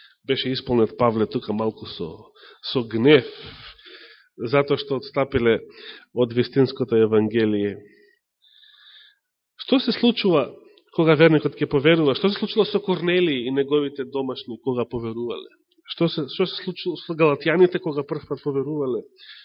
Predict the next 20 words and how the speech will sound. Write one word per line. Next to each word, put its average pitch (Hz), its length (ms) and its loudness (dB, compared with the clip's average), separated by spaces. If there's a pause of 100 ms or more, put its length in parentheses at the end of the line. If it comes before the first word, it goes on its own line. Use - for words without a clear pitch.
(240)
Што 156 100 -4
се - 60 -8
случило 160 320 -6
со 143 120 -4
мене 151 280 -2
и - 80 -10
тебе 160 260 -2
кога 123 220 -6
прв 113 260 -12
пат 104 140 -16
поверувавме? 107 720 -12 (920)
Може 117 180 -8
би 123 100 0
тоа 127 140 -2
да 123 80 -4
го 117 120 -10
посведочиме 117 680 -10
од - 20 -14
нашето 120 340 -10
искуство. - 520 -16